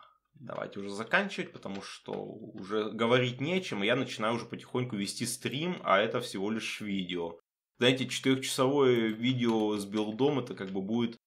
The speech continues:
это будет интересно, но просто-напросто я из будущего просто себя возненавидит, потому что обрабатывать все это приходится мне. <laughs> Ну и монтировать тоже. Ну ладно, хватит ныть.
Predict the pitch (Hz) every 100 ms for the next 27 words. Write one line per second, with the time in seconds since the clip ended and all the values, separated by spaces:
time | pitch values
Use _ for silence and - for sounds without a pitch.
0 | _ _ _ - 175 160 185 202 185 180
1 | 196 214 226 233 165 131 135 143 156 147
2 | 139 147 127 - 120 101 98 110 131 139
3 | 117 139 175 - 131 - 127 131 - 110
4 | 120 120 117 113 120 139 165 139 113 98
5 | - 107 120 127 - - 110 107 104 101
6 | 95 101 101 104 127 131 113 - 113 -
7 | 95 - 110 - 101 98 92 - - -
8 | - - - 120 113 110 104 123 117 110
9 | - 98 90 92 - - 127 110 123 -
10 | 107 - - 151 185